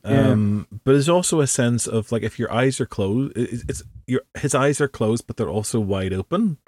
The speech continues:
Speaker 1: Hmm.
Speaker 2: Um,
Speaker 1: Yeah.
Speaker 2: which one is tempted to start reading things into about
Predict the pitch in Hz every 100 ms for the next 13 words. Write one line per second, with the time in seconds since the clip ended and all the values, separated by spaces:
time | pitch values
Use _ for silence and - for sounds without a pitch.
0 | _ _ 113 98 90 _ _ _ _ _
1 | _ _ _ _ _ _ _ _ _ _
2 | - 113 120 117 110 110 - - - -
3 | - 127 123 - - 123 117 117 - -
4 | 131 123 127 110 113 - 107 95 101 101
5 | 101 98 104 95 92 90 95 85 90 85